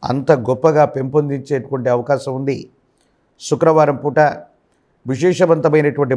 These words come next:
మహాలక్ష్మి అమ్మవారు, గజమహాలక్ష్మి అమ్మవారి యొక్క చిత్రపటాన్ని ఉంచి ప్రతి శుక్రవారం పూట కూడా ఒక్క దానిమ్మ పుష్పం లేదా దానిమ్మ ఫలం అమ్మవారికి నివేదన చేస్తూ విశేషవంతంగా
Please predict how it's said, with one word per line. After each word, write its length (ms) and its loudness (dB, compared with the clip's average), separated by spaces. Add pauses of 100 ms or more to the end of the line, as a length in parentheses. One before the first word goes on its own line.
మహాలక్ష్మి 640 0
అమ్మవారు, 400 0 (720)
గజమహాలక్ష్మి 840 2
అమ్మవారి 400 4
యొక్క 120 -6 (120)
చిత్రపటాన్ని 600 -2
ఉంచి 240 -12 (800)
ప్రతి 280 2 (120)
శుక్రవారం 560 4
పూట 140 -2 (120)
కూడా 180 -2 (680)
ఒక్క 260 0 (140)
దానిమ్మ 360 2 (120)
పుష్పం 380 2 (520)
లేదా 260 4 (240)
దానిమ్మ 320 0 (100)
ఫలం 220 0 (640)
అమ్మవారికి 680 4
నివేదన 380 2 (120)
చేస్తూ 340 -4 (640)
విశేషవంతంగా 920 2